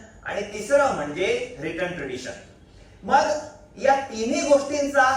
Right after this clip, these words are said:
थोडा बहुत अर्थ जर आपल्याला कळला तर आपल्याला कळेल की योग हा आधुनिक काळात कसा आला.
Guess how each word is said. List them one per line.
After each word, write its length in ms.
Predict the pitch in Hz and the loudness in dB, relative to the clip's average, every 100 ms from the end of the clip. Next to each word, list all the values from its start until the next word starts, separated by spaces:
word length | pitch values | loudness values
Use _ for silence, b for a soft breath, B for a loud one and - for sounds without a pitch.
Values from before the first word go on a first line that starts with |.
| - - - | -2 -10 -6
थोडा 260 | 202 233 269 | 0 4 6
बहुत 300 | 262 269 - | 4 2 0
अर्थ 400 | - 208 220 285 | 0 0 2 4
जर 120 | 285 | 6
आपल्याला 440 | 269 - 220 202 | 4 2 0 0
कळला 420 | 185 151 151 156 147 - B B - | 2 0 2 0 -2 -6 B B -4
तर 60 | |
आपल्याला 400 | 240 233 285 285 | -2 0 2 4
कळेल 500 | 302 254 269 220 160 - - - | 2 2 4 4 2 -2 -10 -12
की 160 | 233 190 | -8 2
योग 260 | 226 277 | 6 6
हा 300 | 294 - - 220 | 6 2 0 0
आधुनिक 440 | 175 190 - - | -2 -4 -4 -4
काळात 360 | 208 180 190 - | -2 -2 -4 -4
कसा 200 | - - | -6 -2
आला. 300 | 190 - 151 | -4 -4 -6